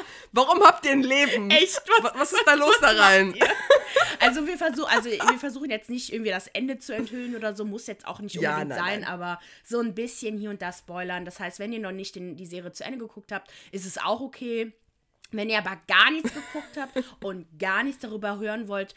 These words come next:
Speaker 2: spult einfach vor. Wir reden so circa zehn Minuten darüber und dann, oder fünf Minuten. Dann kann, dann könnt ihr
Speaker 1: Ja.
Speaker 2: zu den News der Woche direkt drüber, ähm, switchen. Genau, You Staffel drei. Joe Goldberg, äh, ist wieder am Start mit seiner Love.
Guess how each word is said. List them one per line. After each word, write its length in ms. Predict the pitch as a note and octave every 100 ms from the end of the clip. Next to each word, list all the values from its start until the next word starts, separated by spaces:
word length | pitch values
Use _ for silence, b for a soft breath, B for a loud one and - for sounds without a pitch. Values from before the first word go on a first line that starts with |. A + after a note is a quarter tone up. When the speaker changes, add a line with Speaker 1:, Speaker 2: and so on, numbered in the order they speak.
| b -
Speaker 2:
spult 420 | - B3 C#4 -
einfach 240 | - F3+
vor. 300 | - E3+ E3
Wir 100 | F3+
reden 240 | A3 C4+ G#3+
so 80 | G#3
circa 340 | - C#4 G#3
zehn 200 | - G#3
Minuten 320 | F3 E3 D3 D3
darüber 420 | C#3 D3 D3 -
und 80 | E3+
dann, 180 | D3+
oder 160 | - E3+
fünf 280 | - D#3+ -
Minuten. 340 | C#3+ C#3+ C#3+
Dann 100 | D#3
kann, 220 | E3 F3 -
dann 320 | E3 E3 E3 B B B -
könnt 240 | C4 C4
ihr 60 | C4+
Speaker 1:
Ja. 120 | D3+
Speaker 2:
zu 120 | A#3
den 180 | A3 G#3+
News 220 | A#3 A#3+
der 180 | A3 F3+
Woche 260 | F#3+ G3
direkt 300 | F3+ E3 F3 E3
drüber, 320 | E3 D#3 D3+ -
ähm, 420 | D#3+ D3+ D3 D3 b b
switchen. 640 | - F#3+ F#3 - - A3+ D#4 - -
Genau, 480 | F4+ F4 A3 F3+
You 220 | F3 C4 D#4+
Staffel 360 | - - D4
drei. 360 | C4+ D#4 B3+ F3 E3+
Joe 180 | C4+ C4
Goldberg, 720 | C#4+ E4 A3 F#3 E3 - G#3+
äh, 260 | - F3 D#3+
ist 200 | F#3 -
wieder 220 | F#3+ E3+
am 80 | E3
Start 520 | - - F3 G3 E4+
mit 160 | A3 F#3+
seiner 380 | F#3+ F3+ D#3+ -
Love. 760 | F3 F3 E3+ A3 D3+ D3 G#3+